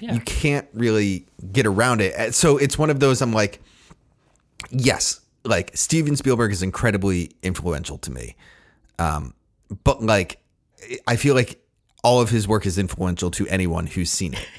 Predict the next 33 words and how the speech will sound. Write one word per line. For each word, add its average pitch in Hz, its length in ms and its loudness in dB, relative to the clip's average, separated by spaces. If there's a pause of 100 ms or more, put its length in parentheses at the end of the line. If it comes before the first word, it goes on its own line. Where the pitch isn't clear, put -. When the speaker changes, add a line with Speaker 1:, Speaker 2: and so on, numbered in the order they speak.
Speaker 2:
<laughs> - 240 -20
Speaker 1:
For - 180 -14
all 190 240 4
of 165 140 -2
cinema 160 320 -2
history, 151 480 -4
like, 156 240 -4
he's 180 200 -6
Speaker 2:
He, 165 60 -6
Speaker 1:
influential. 165 520 -2
Speaker 2:
like, 175 260 2
yeah, 120 420 4
it's 160 180 4
Steven 165 460 4
Spielberg. 98 680 2
I 107 80 2
mean, 113 200 2
even 135 320 0
the 123 60 2
most, 110 400 2
like, 98 440 -2 (480)
layman 110 640 4
who 95 440 0
doesn't, 101 560 0
you 104 120 2
know, 87 120 0
only 113 220 2
watches 90 420 0
Marvel 123 300 4
movies 90 540 -2 (140)
Speaker 1:
Yeah. 175 240 -2 (560)
Speaker 2:
can 127 200 2
understand 104 920 0